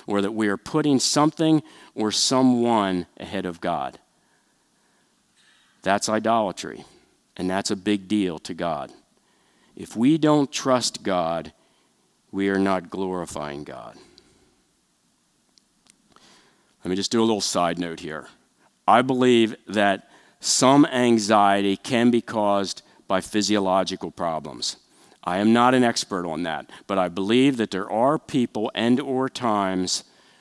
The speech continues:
when medication is necessary. I am not opposed to anti-anxiety medication, although I do think it is overprescribed. Enough said about that. All right, where are we, where are we at here?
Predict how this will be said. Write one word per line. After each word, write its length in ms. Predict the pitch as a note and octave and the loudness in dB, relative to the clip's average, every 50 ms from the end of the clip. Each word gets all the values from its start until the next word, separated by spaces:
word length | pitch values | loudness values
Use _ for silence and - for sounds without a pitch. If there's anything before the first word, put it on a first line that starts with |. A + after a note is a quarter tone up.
| _ _ | _ _
when 200 | - G#2 G2 F#2+ | -4 0 2 2
medication 640 | G2 G2+ G#2+ G#2 G#2 - - A#2+ A2 G#2+ - - F#2+ F#2 | 4 2 2 0 -2 -2 0 2 2 2 0 0 -2 -2
is 140 | F2+ E2+ | -2 -2
necessary. 640 | F#2 G2 F#2+ F2+ - F#2+ - - F2+ E2 D#2 C#2 A#1+ - - _ _ _ _ _ _ _ _ _ _ _ - | -4 -4 -4 -4 -6 -8 -8 -8 -8 -8 -8 -10 -12 -16 -20 _ _ _ _ _ _ _ _ _ _ _ -4
I 120 | F2+ F#2 F#2 | -2 -2 0
am 200 | F2 F2+ F#2 F#2 | 0 0 0 2
not 300 | G2+ G2+ G#2+ A2 A#2+ B2+ | 2 4 4 4 2 0
opposed 720 | A#2+ - - C3 B2 A#2 G#2+ G2 F#2+ F#2+ F2 - - - - - - - | -2 -6 -4 -2 0 0 0 0 0 -2 -2 -4 -8 -12 -14 -20 -14 -10
to 120 | - F#2+ | -8 -6
anti-anxiety 1120 | - G2+ G#2+ G#2+ G2+ - G#2 G2 G2 G2+ - F#2 F#2+ G2 F#2 F#2 G2+ G2+ G2 G2 F#2+ F#2 F2+ | -2 -2 -2 -2 -2 0 0 0 0 0 -2 -2 -2 -2 -2 0 0 2 2 0 0 -2 -4
medication, 720 | F#2+ F#2 F2+ F2 - - G#2 G2+ F#2+ - - F2 D2+ C#2 - - - - - | -4 -6 -6 -6 -6 -4 -2 -2 -2 -4 -4 -6 -8 -10 -12 -18 -20 -10 -6
although 460 | E2 F2 F2 F2 F#2+ G2 F#2+ G2 G2 - | -4 -4 -2 -2 -2 -2 -2 -2 -2 -4
I 160 | D#2+ F2 F2 | -4 -6 -6
do 420 | E2 E2 - - G#2 G#2 G#2 G#2 | -8 -10 -6 -2 0 0 0 -2
think 440 | F#2+ - - F2+ E2+ E2+ E2 - - _ _ _ _ - | -4 -8 -8 -6 -6 -6 -6 -8 -12 _ _ _ _ -10
it 80 | - F2 | -6 -6
is 140 | F2 E2 F2 | -4 -4 -4
overprescribed. 880 | E2+ E2+ E2 D#2+ D2+ - D#2+ D2+ - - E2 D2+ C#2+ C2 G#1+ - - - _ _ _ _ _ _ _ _ _ _ _ _ _ _ _ _ _ _ _ _ - | -6 -8 -8 -10 -12 -10 -10 -10 -8 -8 -8 -10 -10 -10 -14 -16 -20 -20 _ _ _ _ _ _ _ _ _ _ _ _ _ _ _ _ _ _ _ _ -8
Enough 220 | D#2+ F2 F2+ - | -6 -4 -4 -2
said 180 | - - F#2 E2+ | -4 -4 -4 -4
about 280 | E2 D#2+ D#2 D#2 D2 | -6 -6 -6 -8 -8
that. 220 | - D2 B1 A1 - _ _ _ _ _ _ _ _ _ _ _ _ _ _ _ _ _ _ _ _ _ _ _ - - | -10 -14 -14 -14 -18 _ _ _ _ _ _ _ _ _ _ _ _ _ _ _ _ _ _ _ _ _ _ _ -2 4
All 100 | G#2+ B2 | 6 6
right, 200 | A#2 G2 E2+ - - | 6 6 4 0 -4
where 160 | - G#2 A2+ | -2 -2 0
are 20 | A2+ | 0
we, 160 | A2 A2+ - - | 0 0 -2 -2
where 140 | A#2 G#2+ A2 | -4 -2 -2
are 20 | |
we 120 | A2 G#2 F#2 | 0 0 0
at 140 | F#2 F2+ F2 | 0 -2 -2
here? 160 | F2 D2+ | -6 -10